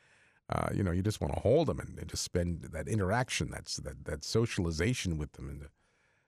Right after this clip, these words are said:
you miss them, we miss them, you know. We had, uh, it's been a couple of months, over two months now. Um, but some of you maybe are just beginning.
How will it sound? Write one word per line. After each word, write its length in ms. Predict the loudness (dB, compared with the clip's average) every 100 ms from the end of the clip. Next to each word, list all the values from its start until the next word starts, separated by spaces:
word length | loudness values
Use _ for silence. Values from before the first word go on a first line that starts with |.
| _
you 100 | 0
miss 240 | 4 4 2
them, 200 | -6 -4
we 100 | 0
miss 240 | 2 0
them, 160 | -6 -12
you 60 |
know. 160 | -12 -12
We 100 | -10
had, 180 | -6 -8 -8 -20
uh, 60 | -20 -20 -20
it's 120 | -16 -4
been 160 | -2
a 40 | 0
couple 280 | 0 0
of 40 | 0
months, 420 | 2 0 -4 -4
over 200 | -2 0
two 160 | 0 -2
months 280 | -4 -8 -16
now. 80 | -20 -20 _ _ _ _ _ _ _ _ _ _ _ _ -20 -20
Um, 200 | -20 -18
but 120 | -12 0
some 200 | 4 4
of 120 | 4
you 100 | 4
maybe 360 | 6 4 4
are 140 | 4 4
just 320 | 4 0 2
beginning. 540 | 0 4 2 2 -4